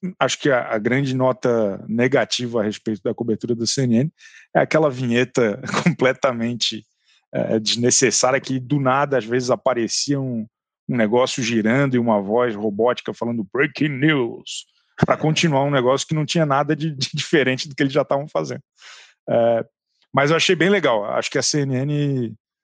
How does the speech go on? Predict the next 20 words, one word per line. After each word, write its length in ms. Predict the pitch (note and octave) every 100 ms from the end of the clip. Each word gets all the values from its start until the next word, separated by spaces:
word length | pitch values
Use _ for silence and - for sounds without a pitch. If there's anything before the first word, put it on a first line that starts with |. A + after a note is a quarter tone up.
| _ _ -
é, 40 |
é, 840 | G#2+ - A2+ A#2 - A#2 - - E3+
evolui 1120 | B2+ C#3 C3+ C3 D3 C#3+ C#3 B2+ A#2+ A2 G2+ F#2+
rapidamente, 680 | C#3 E3 E3+ C3+ C3 A#2 G#2+
assim, 160 | -
isso 160 | A#2 D3
é 20 |
interessante. 640 | C#3+ D#3 E3 C#3+ C3+ A#2 A2+
Acho 160 | A2+
que 80 | -
a 60 | B2
chegada 640 | - A#2 G#2+ B2 C3+ B2+
desses 380 | A#2 A#2 - - -
profissionais, 840 | A2+ - A#2+ A2 A#2 A2 G2 - _ _ _ _ _ -
é, 60 | A2+
é, 540 | A2+ A2 G#2+ G2+ G2+
super 460 | F2+ - C3+ - C3+
experientes, 720 | A2 - C3+ A2+ A2 B2+ A2+
super 300 | - C3 C#3+ B2
gabaritados, 960 | A#2 A#2 A2 F#2+ A2+ A#2 A#2+ G#2 -